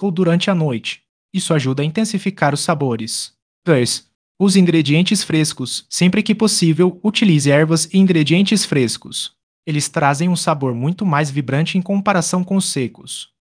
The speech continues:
Três, experimente combinações. Não tenha medo de misturar diferentes molhos e temperos. Às vezes,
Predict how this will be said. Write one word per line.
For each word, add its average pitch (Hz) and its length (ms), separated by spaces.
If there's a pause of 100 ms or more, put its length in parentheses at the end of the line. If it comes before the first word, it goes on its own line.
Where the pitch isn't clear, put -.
(120)
Três, 160 420 (240)
experimente 165 520
combinações. 151 800 (160)
Não 160 180
tenha 208 260
medo 180 260
de 190 100
misturar 185 420
diferentes 180 600
molhos 156 440
e 185 60
temperos. 151 720 (340)
Às 147 160
vezes, 214 420